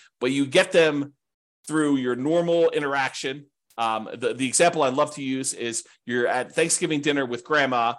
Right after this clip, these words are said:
and you're telling grandma about how you're doing this new thing with real estate investing and you're buying these properties and that you're using this lender who's charging you eighteen percent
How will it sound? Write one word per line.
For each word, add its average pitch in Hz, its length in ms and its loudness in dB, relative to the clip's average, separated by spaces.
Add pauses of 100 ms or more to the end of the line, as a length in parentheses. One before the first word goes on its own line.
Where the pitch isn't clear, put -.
(360)
and 117 200 -2
you're 120 120 -4
telling 143 280 2
grandma 139 360 2
about 127 200 0
how 131 120 -2
you're 127 200 -4
doing 143 280 -4
this 135 220 -4
new 147 120 -2
thing 143 320 -6
with 120 140 -8
real 139 160 -2
estate 131 220 -2
investing 131 380 -4
and 120 80 -6
you're 101 80 -6
buying 131 240 0
these 123 160 -8
properties 127 540 -2 (260)
and 113 140 -4
that 113 100 0
you're 123 120 -4
using 139 340 -2
this 123 220 -4
lender 139 340 0
who's 131 240 -6
charging 131 340 -4
you 123 160 -6
eighteen 139 380 -4
percent 131 460 -4